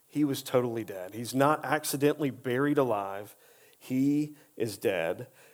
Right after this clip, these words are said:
And so as Martha objects, we see that she has this misunderstanding. She thinks that Jesus just simply wants to weep over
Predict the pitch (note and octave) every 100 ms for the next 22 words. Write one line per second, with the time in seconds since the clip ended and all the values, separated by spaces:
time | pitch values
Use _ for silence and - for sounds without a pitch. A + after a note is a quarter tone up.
0 | - C3+ - C#3 C3+ A#2+ B2+ C#3+ E3 F#3+
1 | E3+ C3 B2+ B2+ A2 A2+ - B2+ - C3+
2 | B2+ A#2+ - - - C#3+ D#3 C#3 C#3 -
3 | C#3 C3+ C3 A#2 - - G2+ G2 - _
4 | _ _ _ _ _ _ _ - C#3 C3+
5 | F#3 F3 D3+ B2+ D3 D#3 D#3 - D3 C3+
6 | - E3 E3 E3+ C3+ C#3 C3+ - - G#2+
7 | A2+ D3 - - _ _ _ C3 C#3 C#3+
8 | D3 C#3+ C#3